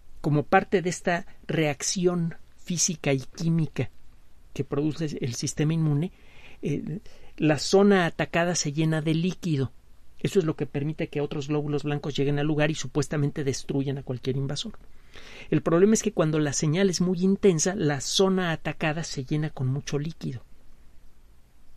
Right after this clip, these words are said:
Y eso es lo que pasa con los pulmones de una persona que tiene un caso mortal de covid diecinueve.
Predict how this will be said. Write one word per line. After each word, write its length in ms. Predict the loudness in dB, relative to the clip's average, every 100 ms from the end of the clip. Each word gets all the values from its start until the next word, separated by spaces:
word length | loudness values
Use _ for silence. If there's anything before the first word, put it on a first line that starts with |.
| -12 -12 -6
Y 220 | 0 2
eso 160 | 2 0
es 80 | -2
lo 140 | -4
que 100 | -4
pasa 320 | -2 -2 -2
con 200 | -2 -2
los 140 | -2 -4
pulmones 520 | -2 0 0 0 2
de 80 | 2
una 200 | 2 -2
persona 520 | -4 -2 -2 -2 -2
que 180 | -4 -2
tiene 300 | 0 0 0
un 100 | -2
caso 320 | -2 -2 -4
mortal 400 | -4 -4 -4 -4
de 100 | -6
covid 300 | -6 -6 -4
diecinueve. 540 | -6 -4 -2 -2 -6